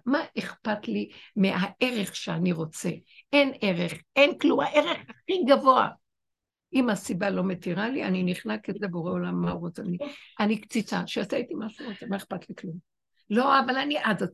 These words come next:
באה, זה מציג. "לא, אבל זה לא מתאים לי, זה כן, אבל ככה, זה לכבוד השם, וכתוב שכך וככה, ואסור כך וככה." השם מנסה אותנו ברמות, שמה שכתוב אנחנו לא נוכל לעמוד בו. ובעל כוחנו נצטרך להגיד, "אנחנו לא יכולים לעשות כלום."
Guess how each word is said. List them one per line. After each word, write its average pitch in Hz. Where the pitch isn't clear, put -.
באה, 196
זה 196
מציג. -
"לא, 339
אבל 285
זה 247
לא 349
מתאים 339
לי, 349
זה 330
כן, 349
אבל 302
ככה, 320
זה 330
לכבוד 320
השם, 349
וכתוב 349
שכך -
וככה, 311
ואסור 302
כך 330
וככה." 330
השם 220
מנסה 269
אותנו 240
ברמות, 190
שמה 240
שכתוב 247
אנחנו 196
לא 202
נוכל 208
לעמוד 170
בו. 165
ובעל 202
כוחנו 220
נצטרך 202
להגיד, 190
"אנחנו 180
לא 175
יכולים -
לעשות 180
כלום." 165